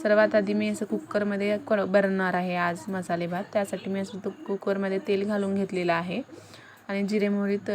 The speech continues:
घालून तडतडल्यानंतर त्यामध्ये मी अद्रक लसूणची पेस्ट घालत आहे.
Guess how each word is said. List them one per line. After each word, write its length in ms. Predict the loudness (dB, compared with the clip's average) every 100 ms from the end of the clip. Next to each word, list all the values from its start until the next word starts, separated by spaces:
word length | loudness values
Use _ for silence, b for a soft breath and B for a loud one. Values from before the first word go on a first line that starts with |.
| 0 2
घालून 320 | 2 2 0 0
तडतडल्यानंतर 720 | 0 2 0 0 0 0 -2
त्यामध्ये 460 | -4 -2 0 0 -2
मी 100 | -2
अद्रक 360 | -2 0 -2 -2
लसूणची 340 | -4 -6 -8 -4
पेस्ट 240 | -4 -4
घालत 360 | -4 -2 -2 -2
आहे. 240 | -4 -4